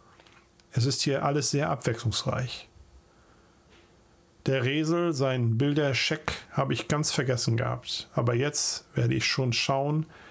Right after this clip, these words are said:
dass ich eine zusammenbringe. Für heute habe ich nun genug geschrieben.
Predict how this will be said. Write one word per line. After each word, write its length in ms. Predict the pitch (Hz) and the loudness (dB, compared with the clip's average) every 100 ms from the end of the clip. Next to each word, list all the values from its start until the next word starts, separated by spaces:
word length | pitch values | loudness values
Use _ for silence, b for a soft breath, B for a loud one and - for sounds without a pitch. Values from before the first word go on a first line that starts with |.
| B | B
dass 220 | - 127 | 0 0
ich 200 | 131 127 | 0 0
eine 380 | 156 131 127 127 - | 0 2 0 -2 -4
zusammenbringe. 760 | - - 143 139 107 104 113 120 - - _ _ - - b b b b | -2 0 2 2 0 0 0 0 -6 -20 _ _ -20 -20 b b b b
Für 200 | - 139 | -2 0
heute 340 | 139 151 160 127 | 2 2 2 2
habe 240 | 143 151 | 2 0
ich 100 | 123 | 0
nun 200 | 143 143 | 2 2
genug 260 | 147 131 113 | 2 0 0
geschrieben. 460 | 113 - 143 147 | 0 -2 -4 -6